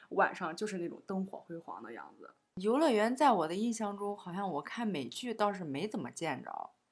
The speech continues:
Speaker 2: 但是我看那些偶像剧里面超级多。
Speaker 1: 嗯。
Speaker 2: 每一部剧去游乐园，那必定要坐旋转木马呀。
Speaker 1: 就是男女主的那种。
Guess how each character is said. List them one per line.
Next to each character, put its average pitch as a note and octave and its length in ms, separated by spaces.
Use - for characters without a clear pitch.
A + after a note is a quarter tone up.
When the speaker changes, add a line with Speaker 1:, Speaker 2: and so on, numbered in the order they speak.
Speaker 2:
但 D4 200
是 B3+ 120
我 E3+ 240
看 A3 360
那 G3 100
些 G3+ 140
偶 D#3 280
像 F#3 240
剧 F3 200
里 D3+ 80
面 C3+ 280
超 G#3 300
级 - 280
多。 A#2 420
Speaker 1:
嗯。 G3 400
Speaker 2:
每 G#3 260
一 G3+ 120
部 E4+ 160
剧 C#4 480
去 C4+ 220
游 G#3+ 120
乐 A3 120
园， F3 320
那 B3 80
必 D4 200
定 B3+ 200
要 A3 160
坐 G#3 240
旋 E3+ 260
转 C#3 140
木 D3 120
马 G1+ 260
呀。 - 100
Speaker 1:
就 F#3+ 180
是 F#3 100
男 F#3 220
女 F#3+ 160
主 G3 240
的 D3+ 100
那 D#3+ 160
种。 F2+ 240